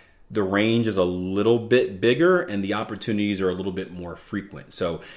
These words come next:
especially as a pattern trade, I'm talking about harmonic patterns, advanced patterns, bats, Gartley's butterflies, ciphers, stuff like that. Um,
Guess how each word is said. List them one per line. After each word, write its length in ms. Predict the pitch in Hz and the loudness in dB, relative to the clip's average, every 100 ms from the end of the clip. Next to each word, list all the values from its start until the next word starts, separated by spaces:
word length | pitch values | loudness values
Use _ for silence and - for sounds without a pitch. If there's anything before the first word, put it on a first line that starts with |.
| - | -10
especially 540 | 98 - 131 131 139 | -6 0 2 2 4
as 100 | 113 | 4
a 40 | 107 | 4
pattern 340 | - 104 113 | 0 0 0
trade, 220 | - 120 | 2 2
I'm 80 | 113 | 2
talking 240 | 98 92 95 | -2 -6 -6
about 180 | 92 | -8
harmonic 440 | - 98 92 98 95 | -10 -8 -6 -6 -8
patterns, 380 | - 98 98 90 | -6 -4 -4 -6
advanced 340 | 87 92 90 | -6 -8 -8
patterns, 400 | - 95 95 90 | -6 -6 -4 -6
bats, 320 | 90 90 - | -6 -6 -8
Gartley's 380 | - 92 87 90 | -4 -4 -4 -8
butterflies, 500 | 95 92 - 90 90 | -8 -8 -6 -6 -6
ciphers, 400 | 92 95 113 110 | -6 -4 -6 -8
stuff 260 | - 92 92 | -10 -10 -10
like 180 | 82 | -8
that. 280 | 135 147 - - - - | 0 0 0 -8 -20 -10
Um, 540 | 110 104 98 95 95 | 0 2 2 0 -6